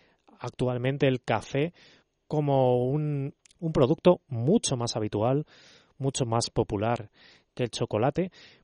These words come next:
pero no siempre fue así. El chocolate era lo tradicional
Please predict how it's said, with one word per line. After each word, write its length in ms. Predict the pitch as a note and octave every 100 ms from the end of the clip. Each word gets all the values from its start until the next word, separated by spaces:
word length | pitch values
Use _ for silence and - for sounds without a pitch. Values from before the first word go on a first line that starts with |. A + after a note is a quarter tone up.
| _
pero 300 | A#2 G#2+ G2+
no 480 | G#2+ G#2+ D3+ F3 -
siempre 440 | - - B2+ B2+ C3
fue 140 | B2
así. 360 | G#2 - F#3 F3 _ - - _ _ _ _
El 960 | A2+ A2+ A#2 A2 G#2+ G#2+ G#2 G#2 G2+ -
chocolate 760 | - B2+ - A2 C#3+ - G#3+ - _ _ _ _ _ _ _ _ _
era 420 | - F#3+ A#2+ F#2+ - - -
lo 80 | B2+
tradicional 720 | A#2+ A2+ A2 A#2 A#2+ D3+ F3+